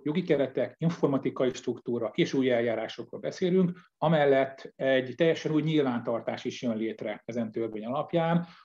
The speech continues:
amelyben több állami nyilvántartás is egységesedik, illetve, ö, migrálásra kerül. Ez egy hatalmas feladat, ö, többek között azért is, mert, ö, ezek nagyon különböző nyilvántartások, nagyon különböző adattartalommal,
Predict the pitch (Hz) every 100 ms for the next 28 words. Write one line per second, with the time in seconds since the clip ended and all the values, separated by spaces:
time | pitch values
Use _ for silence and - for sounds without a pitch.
0 | - 135 131 131 131 127 160 147 139 135
1 | 139 139 131 123 - 120 - 123 117 -
2 | 139 139 - 135 - 127 120 120 - 113
3 | 175 - 123 120 120 120 117 - - _
4 | - 131 120 120 117 _ - 147 147 127
5 | 117 117 - - 151 160 180 175 - -
6 | 139 - 151 151 135 127 - 131 123 127
7 | 147 147 - - 131 147 143 139 139 135
8 | 135 143 139 113 127 117 - - 127 123
9 | 120 120 - 131 120 117 120 - - -
10 | - - 127 127 - 165 180 160 160 147
11 | 135 135 131 151 156 160 165 160 165 160
12 | - 170 147 160 160 143 139 135 131 127
13 | 123 117 143 139 151 143 - 151 151 160
14 | 160 -